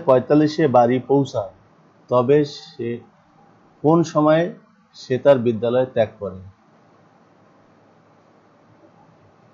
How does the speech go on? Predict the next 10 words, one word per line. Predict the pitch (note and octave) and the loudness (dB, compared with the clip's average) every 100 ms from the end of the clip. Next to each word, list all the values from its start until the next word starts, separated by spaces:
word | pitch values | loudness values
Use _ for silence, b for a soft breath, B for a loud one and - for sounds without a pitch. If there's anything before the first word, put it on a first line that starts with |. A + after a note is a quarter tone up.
| - | -4
ঠিক | D3+ | 0
আছে? | D#3+ A#2 F#2+ - _ _ _ - | 0 -4 -12 -16 _ _ _ -2
তাহলে | C3+ D3 E3 - _ | 2 2 0 -4 _
এটিও | C3+ C3+ F3 F#3+ | 0 2 6 6
যেহেতু | F3 D3 D3+ D#3+ E3 D#3+ - _ _ | 6 4 4 2 -2 -4 -14 _ _
কম | C#3+ D3+ | 2 4
বেশি | D#3 C#3 C#3 | 2 2 2
আছে, | B2 - C3+ G#3+ - A#2+ | 0 -2 -4 -6 -12 -8
এটিও | A#2 C#3 C3+ | -6 -2 -2
হবে | B2 A#2+ F3 | 0 -2 -4